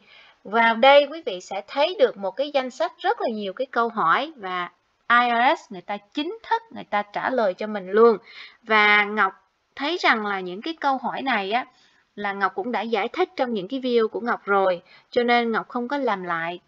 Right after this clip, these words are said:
cái video về những cái câu hỏi này. Nhưng mà thực ra quý vị vào là đây là những cái thông tin cập nhật mới nha. Đó, nếu như quý vị coi xong mà quý vị chưa, ờ, chưa có giải đáp được cái thắc mắc của mình thì quý vị có thể hỏi Ngọc.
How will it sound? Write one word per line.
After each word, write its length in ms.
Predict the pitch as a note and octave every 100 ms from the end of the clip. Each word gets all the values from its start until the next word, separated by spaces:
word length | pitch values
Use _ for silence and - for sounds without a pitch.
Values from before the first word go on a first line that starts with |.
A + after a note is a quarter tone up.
| _
cái 120 | B3+
video 600 | A#3 A3+ A3 A3 G#3+ G#3 A3
về 260 | G3+ G3 F3+
những 180 | E3+ F#3+
cái 100 | C4+
câu 180 | A3
hỏi 220 | G#3 F3 A3
này. 220 | A3 F#3
Nhưng 140 | G#3
mà 60 | G3+
thực 140 | F#3+
ra 160 | A3+ A3+
quý 180 | A3+ B3
vị 140 | -
vào 300 | F#3+ G3 F#3
là 160 | F3 F3
đây 240 | F3+ G#3+
là 120 | G3+ F3+
những 220 | E3+ F3
cái 120 | C4
thông 200 | B3+ A3
tin 180 | A3 G#3+
cập 180 | G3 F#3
nhật 220 | F3+ -
mới 320 | G#3 A3+ D#4
nha. 300 | F#4 C#4 - _ _ _ _ -
Đó, 340 | G3 G#3 B3+ - _
nếu 160 | C4 D4
như 140 | F4+
quý 140 | F4+ F4
vị 160 | D#4 G3
coi 340 | - C#4 C#4+
xong 260 | C#4 C#4+ C4+
mà 80 | G#3+
quý 160 | A3+ G#3+
vị 120 | F#3 _ _
chưa, 460 | D4 D#4 D#4 D4+ D4+ - _ _ _ _
ờ, 300 | - A3 G#3 G#3 _
chưa 260 | - D#4+ D#4+
có 140 | F4
giải 280 | D#4+ G#3+ -
đáp 220 | D#4+ F4+
được 120 | F4
cái 80 | -
thắc 200 | D4+ E4+
mắc 180 | F4 F#4
của 80 | A#3+
mình 220 | C4+ A#3
thì 80 | G#3+
quý 120 | G#3
vị 140 | B3 F#3
có 140 | B3+
thể 180 | C#4+ G#3+
hỏi 300 | A3 G3 G3+
Ngọc. 240 | C#4+ G#3+